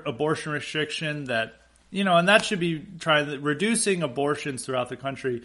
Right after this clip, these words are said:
should be a win for the pro-life movement. But I think they get uh, you know, they wanna sacrifice the entire Republican movement on behalf of their main goal, and they're not very <laughs> loyal allies, too.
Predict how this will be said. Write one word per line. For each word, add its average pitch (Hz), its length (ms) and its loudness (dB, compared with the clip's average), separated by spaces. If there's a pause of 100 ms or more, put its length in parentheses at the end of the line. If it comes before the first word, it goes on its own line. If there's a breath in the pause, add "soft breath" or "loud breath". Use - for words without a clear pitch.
(200 loud breath)
should 143 220 -6
be 139 80 0
a 127 80 0
win 120 180 -2
for 117 140 -8
the 117 80 -6
pro-life 120 460 -4
movement. 113 280 -8
But 117 140 -4
I 117 60 -2
think 127 260 -8
they 120 140 -4
get 113 360 -2 (880 loud breath)
uh, 80 540 -10
you 135 140 -4
know, 131 100 -2
they 131 160 2
wanna 139 260 0
sacrifice 131 800 0
the 123 100 -2
entire 117 480 -2
Republican 120 540 -4
movement 117 680 -6
on 113 200 -4
behalf 120 480 -2
of 110 180 -10
their 113 520 -6 (140)
main 139 440 -2
goal, 117 460 -2
and 113 400 -6
they're 147 260 2
not 359 280 8
very 262 340 8
<laughs> - 0 -
loyal 160 600 4
allies, 165 720 2
too. 185 260 2